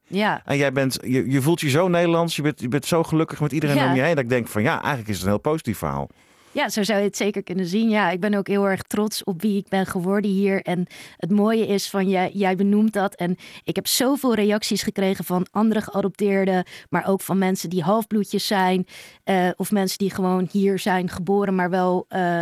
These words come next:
Speaker 1: uit een ander land. Eh, hun ouders komen dan uit andere landen en die herkenden zich in mijn verhaal. En dat vind ik zoiets moois. En dat was precies wat ik wilde met deze documentaire.
Speaker 2: Ja, want er zit ook zo'n, zo'n, zo'n scène in waarin jij een, een, een, zo'n, zo'n kluisje, zo'n doosje,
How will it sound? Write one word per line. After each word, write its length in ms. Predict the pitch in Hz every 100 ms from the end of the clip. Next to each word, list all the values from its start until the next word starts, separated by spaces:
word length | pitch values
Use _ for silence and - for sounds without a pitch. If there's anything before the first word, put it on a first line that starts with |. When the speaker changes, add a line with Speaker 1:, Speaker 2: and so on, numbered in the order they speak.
| -
Speaker 1:
uit 200 | 180 160
een 100 | 185
ander 280 | 202 196 180
land. 280 | 185 180 -
Eh, 120 | 180 -
hun 280 | 180 190
ouders 260 | - 196 190
komen 180 | 202 185
dan 120 | 185
uit 140 | 180
andere 260 | 185 185 175
landen 220 | 185 214
en 60 | 214
die 140 | 240
herkenden 440 | 214 226 285 349 262
zich 280 | 190 165 -
in 120 | 202
mijn 220 | 202 185
verhaal. 480 | 175 165 190 147 - - - -
En 100 | 190
dat 140 | 208
vind 160 | - 254
ik 100 | 226
zoiets 420 | - 302 294 214
moois. 520 | 208 247 175 - - - - _ _
En 120 | - 196
dat 180 | 226
was 140 | 220 -
precies 380 | 202 - 214 196
wat 160 | 180
ik 80 | 175
wilde 240 | 180 180
met 140 | 175 160
deze 200 | 156 156
documentaire. 600 | 160 156 160 135 131 -
Speaker 2:
Ja, 160 | 147 110
want 160 | 101
er 60 | 110
zit 160 | 101
ook 100 | 98
zo'n, 240 | - 98 82
zo'n, 400 | 95 85 50 50
zo'n 260 | - 92 80 - -
scène 380 | - 123 113 98
in 120 | 95
waarin 240 | 95 101 101
jij 260 | 92 87
een, 180 | 85 -
een, 180 | 82 -
een, 180 | 80 80
zo'n, 280 | - 82 80
zo'n 360 | - 82 78 - - -
kluisje, 400 | - 87 92 -
zo'n 180 | 85 85
doosje, 440 | 85 90 92 95